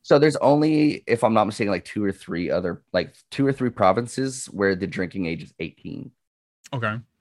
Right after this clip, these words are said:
Speaker 1: Uh, otherwise, yeah, nineteen is smoking age, and, uh, they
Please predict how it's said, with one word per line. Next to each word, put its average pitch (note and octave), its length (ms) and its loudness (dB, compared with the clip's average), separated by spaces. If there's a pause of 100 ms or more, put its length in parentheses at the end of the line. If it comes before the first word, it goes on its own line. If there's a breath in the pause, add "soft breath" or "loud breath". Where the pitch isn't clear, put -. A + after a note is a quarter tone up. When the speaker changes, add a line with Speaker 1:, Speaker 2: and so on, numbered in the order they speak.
(680)
Speaker 1:
Uh, D#2+ 440 0
otherwise, F#2+ 800 2
yeah, D2+ 300 0 (160)
nineteen G#2+ 680 -2
is F2+ 400 -6
smoking F#2+ 580 -6
age, - 460 -6 (120)
and, F#2 440 -2 (380)
uh, F2 320 0
they F#2 560 -4